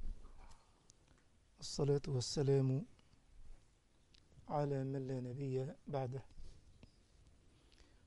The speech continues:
اللهم تقبل صيامنا وقيامنا وصالح أعمالنا، لا تحرمنا خير ليلة القدر يا رب العالمين،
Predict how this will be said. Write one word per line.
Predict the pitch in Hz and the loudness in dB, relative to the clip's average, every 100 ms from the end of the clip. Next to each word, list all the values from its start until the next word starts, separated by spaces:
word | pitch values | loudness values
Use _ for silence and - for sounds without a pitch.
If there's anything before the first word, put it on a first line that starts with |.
| - - | -16 -4
اللهم | 156 139 | 0 0
تقبل | 135 - 151 131 127 | -2 -4 -2 -2 -4
صيامنا | - 151 135 127 127 143 - - - - - - | -4 0 0 0 -4 -6 -12 -20 -20 -20 -20 -14
وقيامنا | - - 147 139 135 127 131 131 156 - - - - - - - | -10 -8 0 2 2 2 0 -4 -8 -16 -20 -20 -20 -20 -20 -16
وصالح | 131 147 143 123 - - | -6 -2 -2 -2 -6 -6
أعمالنا، | 143 131 131 123 131 143 202 - - - - - - - - - - - - - | -2 0 0 0 -2 -4 -10 -18 -20 -20 -20 -20 -20 -20 -20 -20 -20 -20 -20 -2
لا | 151 | -2
تحرمنا | 139 143 156 143 139 135 | 0 -2 0 0 0 -2
خير | - 151 143 135 | -2 0 0 0
ليلة | 139 139 131 - | 0 0 0 -2
القدر | 135 - 131 135 | -2 -2 -2 2
يا | 131 131 | 0 2
رب | 135 135 | 0 0
العالمين، | 123 131 127 131 | 0 0 0 -2